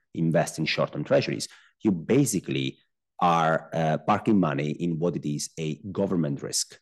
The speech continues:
So your money becomes a liability of the government, a less risky form of money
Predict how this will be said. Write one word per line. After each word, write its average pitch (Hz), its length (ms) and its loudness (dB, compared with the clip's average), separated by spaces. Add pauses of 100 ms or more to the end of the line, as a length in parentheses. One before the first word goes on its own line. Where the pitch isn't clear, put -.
So - 100 -2
your 92 160 4
money 90 280 2
becomes 73 640 -4 (200)
a - 60 -4
liability 76 880 2
of - 160 -4
the - 60 -10
government, 73 560 -2
a - 20 -2
less 87 380 2
risky 78 380 -2
form 73 280 -4
of 73 100 -12
money 76 380 2